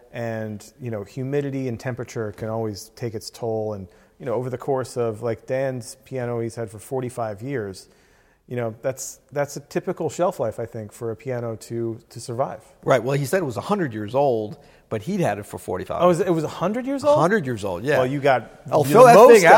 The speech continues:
Speaker 1: out of
Speaker 2: man.
Speaker 1: it. Yeah, no, I mean,
Speaker 2: <laughs>
Speaker 1: that's, that's amazing. The, the, the hundred, I mean, actually, it's,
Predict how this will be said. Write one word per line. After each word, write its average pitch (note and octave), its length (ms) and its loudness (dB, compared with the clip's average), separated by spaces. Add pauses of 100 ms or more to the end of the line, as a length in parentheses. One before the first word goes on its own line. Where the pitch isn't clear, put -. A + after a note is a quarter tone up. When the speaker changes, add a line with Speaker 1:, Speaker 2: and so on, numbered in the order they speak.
Speaker 1:
out D3+ 60 6
of D3 60 4
Speaker 2:
man. F3+ 220 12
Speaker 1:
it. - 80 6
Yeah, G3 180 10
no, C#4 380 10
I A3 40 10
mean, A#3 140 2
Speaker 2:
<laughs> B3 80 8
Speaker 1:
that's, - 180 4
that's B3+ 400 -2
amazing. B3 540 2
The, B2 100 -2 (280)
the, B2+ 60 -8
the B2+ 160 -10
hundred, D#3 380 -6
I C#3+ 60 -6
mean, D#3+ 120 -4
actually, D#3 300 0
it's, B2 180 -4